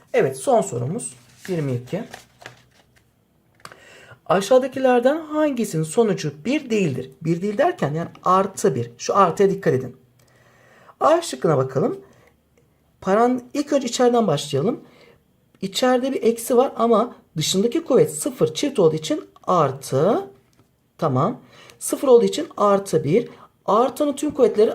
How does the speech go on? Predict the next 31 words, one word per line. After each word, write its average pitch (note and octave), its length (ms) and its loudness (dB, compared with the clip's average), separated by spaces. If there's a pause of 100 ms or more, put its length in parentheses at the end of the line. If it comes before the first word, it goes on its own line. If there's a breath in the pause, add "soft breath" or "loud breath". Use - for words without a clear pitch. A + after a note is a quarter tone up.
(120)
artıdır. F#3 800 0 (400 loud breath)
Birin C4 240 0
tüm A#3+ 180 -2
kuvvetleri C#3 400 0
birdir. C3+ 280 0 (140)
Artı G#3 380 0
bir, G#3 240 2
artı D#3 220 -2
bir. C#3+ 120 -4
Doğru E3 280 4
mu? A3+ 200 -2
Doğru. - 340 0 (1700 soft breath)
Yine B3+ 200 2
içeride C#4+ 440 0
eksi B3 340 -2
var. D4 220 2
Dışında A#3+ 300 0
kuvvet A#3+ 280 2
sıfır, F3+ 480 -2 (160)
çift C4 300 -8
olduğu D#3 260 2
için A#3+ 380 -4 (180)
artı. E3 640 0 (280 loud breath)
Bir C#4 60 -6
sayı C4 180 0
sıfırıncı A3+ 340 -4
kuvveti C3 360 -4
bir. B3 260 -2 (320 loud breath)
Birin C4+ 220 0
tüm A#3+ 160 0
kuvvetleri C3 580 0